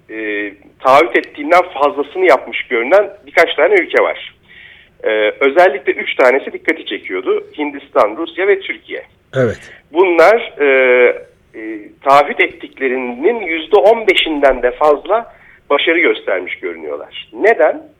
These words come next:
Speaker 1: Çünkü herhangi ciddi bir şey taahhüt etmiş değiller. Yani... Türkiye, e, ulaşamayacağı kadar yüksek bir, e, emisyon düzeyi varsayıp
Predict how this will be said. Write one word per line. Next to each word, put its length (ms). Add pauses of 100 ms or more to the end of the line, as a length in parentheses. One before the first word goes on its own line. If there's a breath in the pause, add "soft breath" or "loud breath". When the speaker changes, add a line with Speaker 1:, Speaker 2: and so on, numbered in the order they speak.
(1200 soft breath)
Speaker 1:
Çünkü 600 (100)
herhangi 720
ciddi 320
bir 40
şey 200
taahhüt 300
etmiş 360
değiller. 460
Yani... 440 (480 loud breath)
Türkiye, 440
e, 640
ulaşamayacağı 800
kadar 240
yüksek 580
bir, 400 (200)
e, 80
emisyon 600
düzeyi 360
varsayıp 540